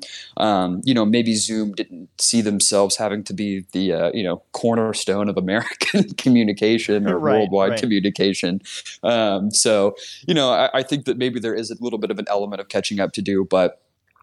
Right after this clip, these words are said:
Speaker 1: uh, regardless, they have, you know, issued a, you know, a, a public apology and then also a, uh, list of updates that are going to mitigate some of these security concerns.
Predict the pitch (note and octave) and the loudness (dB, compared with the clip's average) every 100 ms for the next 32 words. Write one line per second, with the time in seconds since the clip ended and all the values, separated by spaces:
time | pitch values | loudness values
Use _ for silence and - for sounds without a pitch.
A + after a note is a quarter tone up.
0 | _ - - A2+ C3 C#3+ C#3 C#3 C3 - | _ -10 -2 2 2 4 4 4 2 2
1 | C3 B2 A2 G2+ A#2+ A#2 - - C#3+ - | 2 2 0 0 -2 -4 -4 -2 0 0
2 | C#3 B2 G2+ G2+ - - - F3+ F3 D#3 | -2 0 0 0 -4 -10 -4 0 4 2
3 | D#3 - G3+ F#3+ F3+ D#3+ B2+ A#2+ A#2+ A#2 | 0 -4 0 2 2 2 2 4 2 2
4 | A#2+ A#2 G#2+ G#2+ G#2+ G#2+ - - G#2 G2+ | 2 2 2 -2 -2 -2 -2 0 2 2
5 | F#2+ G2 F#2+ - - - G2+ F#2+ A#2+ A#2 | 2 0 0 -4 -12 -2 2 2 2 0
6 | A#2 - - G2+ F#2+ - A2+ A2+ G2+ G2 | 0 -2 -2 0 -2 -2 -2 -2 -2 -2
7 | F#2+ - G#2 F2+ G2+ G2+ F#2 F2+ F2 - | 0 0 2 2 2 0 -2 -4 -6 -6
8 | F#2+ F#2+ G2+ G2 F#2 G2 - D#2+ F2 E2+ | -4 -2 -2 -2 0 0 0 -2 -10 -6
9 | F2 - - - E2 F2+ - E2+ - E2 | -2 -2 -2 -6 -4 -6 -6 -4 -4 -4
10 | F2 E2 | -10 -10